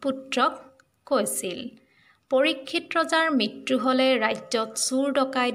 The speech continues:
বৃদ্ধি হোৱাৰ লগতে বেমেজালিৰ সৃষ্টি হ'ব আৰু তেতিয়া দেশৰ সমগ্ৰ প্ৰজাই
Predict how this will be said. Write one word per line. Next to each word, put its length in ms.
বৃদ্ধি 440
হোৱাৰ 360
লগতে 640
বেমেজালিৰ 760
সৃষ্টি 560
হ'ব 220
আৰু 200
তেতিয়া 360
দেশৰ 500
সমগ্ৰ 640
প্ৰজাই 480